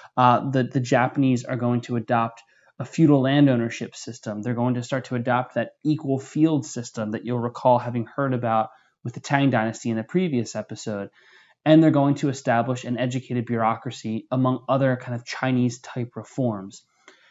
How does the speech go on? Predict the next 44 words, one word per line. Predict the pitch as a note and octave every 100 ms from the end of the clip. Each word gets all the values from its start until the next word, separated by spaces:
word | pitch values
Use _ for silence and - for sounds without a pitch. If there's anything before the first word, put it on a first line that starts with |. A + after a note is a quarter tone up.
| _
And | D3+ D3
it's | E3
also | E3 G3+
during | D3+ D3+ C#3+
this | C#3 -
time | F3 E3+ C3+
that | A2
more | C3+ C#3+
Japanese | C3+ C#3 C3 C#3 C3+ B2
officials | A#2+ - G3+ C#3+ A#2
are | A#2+
gonna | A#2+
start | - - C#3+ D3 D3+
to |
be | C#3 B2+
sent | - B2+ B2
into | E3 G3 F3
China | C3 - G#2+ G#2+ A2 A2 _ _ _
in | C#3+ C#3
order | C3+ B2+
to | - C3+ B2
learn | C#3 C#3 B2+
from, | B2+ B2
more | C#3 C#3+
from | - B2
Tang | - B2+ A#2+
era | A#2 A2+
society. | - B2 - A#2 A#2+ G#2+ G2+ G#2 _ _ _ _ _ _ _ _ -
And | D3+ D3 D3+ D3 D3 - -
this | C#3 C#3+ F#3 -
is | G3+ D3+
going | D#3+ D#3+ E3
to | E3+
be | D3+
followed | D3 E3 F#3 B2+
in | B2+
continuity | - C#3 B2+ C3 D3+ C#3 A#2+
by | B2
the | B2
next | A#2+ C3+ C#3+ -
kind | D3 C3
of |
major | B2 C3 A#2+ A#2+
period | - F3+ E3+ A#2 A2